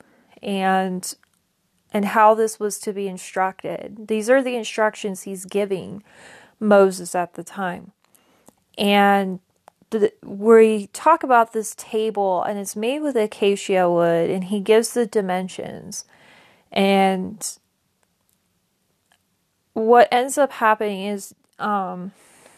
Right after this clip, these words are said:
you know, we see that there's a lot about gold rings for them to carry it, and that's just because they were gonna be journeying,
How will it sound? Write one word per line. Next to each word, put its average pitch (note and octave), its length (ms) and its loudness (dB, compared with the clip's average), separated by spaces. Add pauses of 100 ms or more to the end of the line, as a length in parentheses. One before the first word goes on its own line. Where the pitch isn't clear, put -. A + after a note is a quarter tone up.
(840)
you G#3 60 -12
know, F#3+ 400 2
we G#3 160 2
see B3+ 300 4
that A3+ 260 6
there's A3 240 4
a A3 40 -2
lot G#3+ 340 6
about G3 420 0
gold G#3+ 340 0
rings G3 500 -10
for G#3 160 -6
them F#3+ 180 -6
to G3+ 100 -6
carry G3+ 640 2
it, F#3 120 4
and G3+ 100 -2
that's A#3 220 2
just D4+ 160 -6
because A3+ 320 2
they G#3+ 140 4
were G3+ 140 -2
gonna G#3 160 0
be G3 120 -6
journeying, F#3+ 720 -2